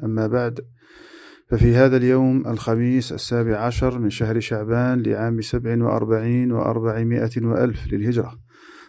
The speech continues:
نرحب بفضيلة الشيخ أزهر سنيقرة حفظه الله تعالى ومتعه بالصحة والعافية،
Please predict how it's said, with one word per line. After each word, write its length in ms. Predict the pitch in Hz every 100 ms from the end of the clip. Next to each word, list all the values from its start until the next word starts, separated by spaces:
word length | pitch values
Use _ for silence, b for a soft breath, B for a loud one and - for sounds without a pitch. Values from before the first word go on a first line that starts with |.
| B 113
نرحب 360 | 127 - 135
بفضيلة 760 | 127 131 120 113 113 113 127 120
الشيخ 580 | 117 - 123 123 117 -
أزهر 260 | 110 113
سنيقرة 440 | 104 123 120 123 127
حفظه 500 | - 117 113 110 107
الله 280 | 113 107
تعالى 420 | - 107 113 117 113
ومتعه 600 | 110 107 - 110 110 107
بالصحة 420 | - 104 - 117
والعافية، 680 | 113 104 107 120 127 127 120